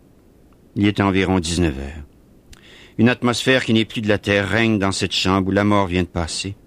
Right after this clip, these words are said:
Tous à genoux sont accablés de douleur. On fixe les yeux sur Pier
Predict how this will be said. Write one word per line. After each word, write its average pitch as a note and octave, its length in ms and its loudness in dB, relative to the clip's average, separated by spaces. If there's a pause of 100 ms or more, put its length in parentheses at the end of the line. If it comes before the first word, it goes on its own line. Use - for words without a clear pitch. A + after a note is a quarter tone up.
(1160)
Tous C#3 300 4
à B2+ 80 2
genoux B2 340 2
sont A#2 300 0
accablés A#2+ 480 0
de A2 100 0
douleur. G2+ 500 -2 (2250)
On B2+ 200 2
fixe - 360 -2
les A#2 480 0
yeux B2 420 0 (1300)
sur A#2 240 0
Pier A2+ 320 2